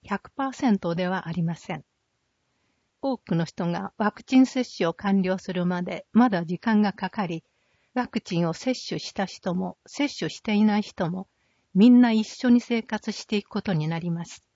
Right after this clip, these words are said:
感染を予防するため、マスクの着用、手指衛生、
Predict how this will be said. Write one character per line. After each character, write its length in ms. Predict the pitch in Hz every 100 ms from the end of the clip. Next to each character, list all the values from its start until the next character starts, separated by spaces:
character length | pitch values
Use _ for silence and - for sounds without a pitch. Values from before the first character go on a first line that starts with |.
| _ _ _ _ _ _ _ _ _ _ _ _
感 200 | 226 240
染 240 | - 233 226
を 40 |
予 140 | 196 180
防 160 | 196
す 160 | 190 190
る 140 | 185
た 160 | - 175
め、 220 | 180 214 _ _ _ -
マ 140 | 262
ス 160 | - -
ク 120 | 175
の 140 | 165
着 340 | - 175 - 185
用、 300 | 180 165 - _ _ -
手 180 | -
指 320 | 208 269 262 233
衛 80 |
生、 400 | 156 - 165 -